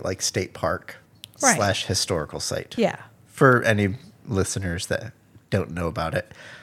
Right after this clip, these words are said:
Speaker 1: Across the water.
Speaker 2: So we open on election night. So for whatever reason, it's like the, the election Hunger Games in this ep-, in this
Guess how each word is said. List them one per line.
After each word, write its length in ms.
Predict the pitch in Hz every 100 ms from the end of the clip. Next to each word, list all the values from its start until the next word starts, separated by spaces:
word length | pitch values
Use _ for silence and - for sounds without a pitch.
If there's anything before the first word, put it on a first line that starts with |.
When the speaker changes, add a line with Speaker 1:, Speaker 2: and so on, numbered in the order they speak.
| - _ _ _ _ _
Speaker 1:
Across 380 | - - - -
the 100 | 58
water. 340 | - 76 82 -
Speaker 2:
So 180 | - -
we 160 | 233 247
open 300 | 285 302 269
on 180 | 202 170
election 520 | 135 104 - - 156
night. 240 | 113 92 -
So 140 | 202
for 160 | 202 254
whatever 460 | 262 269 254 214
reason, 340 | 180 160 160 151
it's 260 | - -
like 220 | 147 151
the, 220 | - 147 - - - -
the 120 | 185
election 500 | 165 170 - - 175
Hunger 360 | 156 160 170 160
Games 380 | 151 135 127 165
in 140 | 131
this 200 | 110 -
ep-, 200 | - - -
in 240 | 180 170
this 360 | 151 156 -